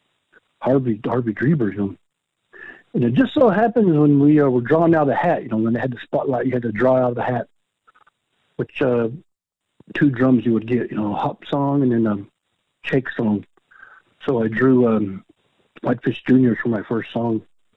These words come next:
I, um, took tobacco over to my bro and said, "Hey, bro, remember that one song? I, I, I, that one song I know." I said, "Could you sing that one for me?" And he said, "Yeah, man, sure enough, brother, we'll do that for you."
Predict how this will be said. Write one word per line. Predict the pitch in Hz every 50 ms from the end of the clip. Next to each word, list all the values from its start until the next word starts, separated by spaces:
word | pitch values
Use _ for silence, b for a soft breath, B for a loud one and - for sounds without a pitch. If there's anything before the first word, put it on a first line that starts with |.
| _ _ _
I, | - 131 123 120 117 117
um, | 110 110 107 107 101 98 98 104 - _ _ _ _ - - _ _ _ _ _ -
took | - 151 -
tobacco | - 123 135 139 143 - 143 127
over | 123 120 123
to | 110 - 127
my | 123 113
bro | 101 101 123 131 127 127 120
and | 113
said, | 107 98
"Hey, | 175 254 262 247
bro, | 202 226 277 285
remember | 277 269 277 277 277
that | 262 233 214
one | 233 254 254 196
song? | - 233 247 254 254 233 214
I, | 208
I, | 208 214 - 208 214 202 - 180
I, | 180
that | 175 - - - - - - 180 -
one | 185 214 233 -
song | - 208 220 226 208
I | 175 147
know." | 143 170 220 247 240 202 170
I | 139 117 -
said, | - - - _ _ _ _ _ _ _ _ _ _ _ _ _ _
"Could | - - 131
you | 123 -
sing | - 214 202
that | 196 208 214
one | 214 208 190
for | - 214 208
me?" | 214 202
And | 185 160
he | 139
said, | - - 104
"Yeah, | 107 156 226 233 208 185 175 -
man, | 160 185 190 185 165 - - - _ -
sure | - 208
enough, | 214 220 202 - _ -
brother, | 180 190 196 196
we'll | 185 190 185
do | 165 190 226 202
that | 185 156 156
for | - 165
you." | 160 156 143 131